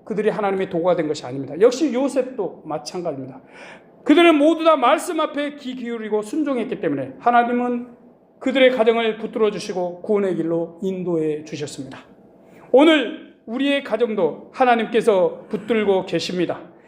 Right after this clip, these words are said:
흔들리고 불완전해 보여도 그 자리에 임마누엘의 은혜가 임합니다. 성탄절에 하나님은 우리에게 말씀합니다. "하나님이 주신 가족을 다시 바라보아라.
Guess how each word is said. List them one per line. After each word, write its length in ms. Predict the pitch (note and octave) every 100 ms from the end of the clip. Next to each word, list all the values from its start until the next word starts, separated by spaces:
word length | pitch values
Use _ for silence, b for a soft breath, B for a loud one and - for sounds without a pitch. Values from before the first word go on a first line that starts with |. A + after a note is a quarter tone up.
| b -
흔들리고 1000 | E4+ E4+ E4+ E4 E4 D#4+ B3+ - - -
불완전해 520 | B3 D4 D#4+ F4+ E4+
보여도 560 | D#4 C4 G#3+ D#3+ - -
그 140 | C#4+
자리에 580 | C#4+ C#4+ C#4 B3 - - A#3+
임마누엘의 1000 | C#4 D#4+ E4 D#4+ D#4 D4 C4+ B3 B3+ B3+
은혜가 380 | A#3+ A#3+ A#3 G#3+ G3+
임합니다. 500 | A3+ G#3+ F#3 D#3+ - - _ _ _
성탄절에 640 | - D4+ D#4+ E4+ E4+ E4+ E4+
하나님은 600 | D4+ C#4+ C#4 C4+ B3+ B3+
우리에게 340 | A#3+ B3 A#3+
말씀합니다. 720 | A3 G3 G#3+ G3+ E3+ C#3+ - B B B
"하나님이 460 | - D#4+ E4 E4+ D#4
주신 300 | C#4+ D4+ C#4+
가족을 580 | B3 C4 B3+ A#3+ G#3+ -
다시 280 | A3 B3 A#3
바라보아라. 600 | G#3 F#3+ F3 C#3 -